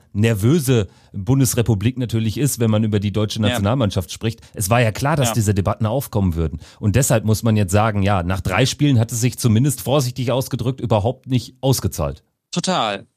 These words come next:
Speaker 2: Das ist ein Risiko, was eingegangen wurde, was Nagelsmann eingegangen hat, nicht im Passiv, sondern das hat er eingegangen. Ich hatte gerade noch schnell einen klugen Gedanken, den habe ich vergessen. Genau,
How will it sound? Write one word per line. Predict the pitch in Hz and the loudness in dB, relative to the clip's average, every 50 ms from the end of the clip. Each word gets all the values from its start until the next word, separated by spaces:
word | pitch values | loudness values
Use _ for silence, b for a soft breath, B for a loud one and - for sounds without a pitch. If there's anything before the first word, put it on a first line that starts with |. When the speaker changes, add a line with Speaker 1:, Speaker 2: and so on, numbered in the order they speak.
| _ _ _ | _ _ _
Speaker 2:
Das | - 131 123 | -6 -6 -2
ist | - 151 | 0 0
ein | 143 131 | 2 2
Risiko, | 143 147 160 165 196 - - 196 190 180 | 2 0 0 0 0 0 2 2 2 2
was | 175 170 165 | 0 0 0
eingegangen | 160 151 156 165 156 156 156 156 143 | -2 0 0 0 0 2 2 2 4
wurde, | 151 160 170 165 170 185 190 202 190 175 - _ _ | 4 2 2 2 2 2 2 0 -2 -4 -8 _ _
was | - 110 - | -6 -4 -2
Nagelsmann | - 98 95 131 151 156 147 165 156 143 | -2 -2 0 0 -2 0 0 0 0 0
eingegangen | 139 147 147 143 147 147 147 160 | 0 -2 -2 0 0 0 0 0
hat, | 151 - - - | -2 -4 -8 -6
nicht | 151 127 107 - - | -4 -4 -4 -2 -2
im | 110 104 | -2 0
Passiv, | - 127 120 - 151 135 | 0 -2 0 0 0 0
sondern | - 117 104 104 104 | 0 0 0 0 0
das | 101 104 - - - | 0 -2 -2 -4 -4
hat | 131 131 - | -4 -4 -2
er | 139 - | -4 -4
eingegangen. | 113 120 131 135 139 135 143 143 143 147 147 | -4 -2 0 0 0 0 0 0 0 -2 -4
Ich | - - - - - - _ _ _ - | -6 -12 -20 -20 -20 -20 _ _ _ -6
hatte | 131 131 | -4 -2
gerade | 127 131 135 | -2 -2 0
noch | 143 135 131 | 0 0 0
schnell | - - 151 147 147 | 0 0 -2 -2 -4
einen | - 160 139 160 143 131 - _ | -6 -6 -2 0 0 -2 -2 _
klugen | - 165 170 175 | 0 2 4 4
Gedanken, | 156 139 147 156 151 | 4 2 0 0 0
den | 143 139 | 0 0
habe | 139 139 | 0 -2
ich | 135 - | -2 -4
vergessen. | 135 123 135 139 143 - 170 165 160 156 - _ _ _ _ _ _ | -4 -2 -2 -2 0 2 2 2 0 -2 -6 _ _ _ _ _ _
Genau, | - 151 156 147 | -2 0 0 0